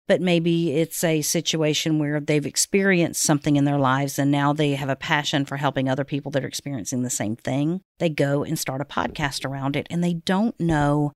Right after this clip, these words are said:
how in the world to monetize it. They're like, "I'm not a doctor. I'm not a psychiatrist. I'm not an expert.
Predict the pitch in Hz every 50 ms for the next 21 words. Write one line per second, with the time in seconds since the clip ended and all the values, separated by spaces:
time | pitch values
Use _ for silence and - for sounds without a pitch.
0 | _ _ _ - - - 170 170 170 175 - - 156 180 175 160 156 151 147 147
1 | 143 143 139 143 139 139 135 131 - 139 135 120 120 127 131 - - 156 147 139
2 | 143 135 135 - - - 143 135 135 131 127 120 117 123 - - 170 175 202 208
3 | - - - 208 185 180 175 175 - - 143 131 120 113 113 123 - - - -
4 | - - - - 190 190 190 190 185 180 - - - 180 175 170 160 - - -
5 | 131 139 139 127 123 - - - - 170 170 - - - - - 175 170 170 165
6 | 139